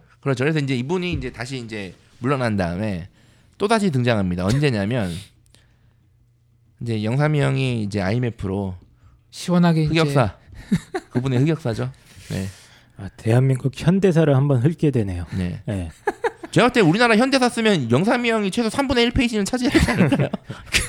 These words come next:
Speaker 1: <laughs> 근데 이제
Speaker 3: 많은 사건들이 있었기 때문에.
Speaker 1: 네. 그 중간에 이제 김대중 대통령이
Speaker 2: 음.
Speaker 1: 또 열심히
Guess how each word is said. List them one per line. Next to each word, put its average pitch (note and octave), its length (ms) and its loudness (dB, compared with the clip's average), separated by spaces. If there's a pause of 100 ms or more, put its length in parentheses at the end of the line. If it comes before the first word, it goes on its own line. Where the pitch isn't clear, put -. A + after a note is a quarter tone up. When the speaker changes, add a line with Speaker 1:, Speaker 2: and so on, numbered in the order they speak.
(180)
Speaker 1:
<laughs> - 920 -2
근데 G#2+ 280 -4
이제 C3+ 120 -2
Speaker 3:
많은 C3+ 300 8
사건들이 C#3+ 520 2
있었기 A2 320 -2
때문에. G2 420 -6
Speaker 1:
네. E2+ 260 -4 (960)
그 D#3 140 2
중간에 D3+ 360 2
이제 B2 200 0
김대중 C3+ 460 -2
대통령이 G#2 560 0
Speaker 2:
음. C#3+ 380 0
Speaker 1:
또 G#2+ 180 -2
열심히 G#2+ 280 -4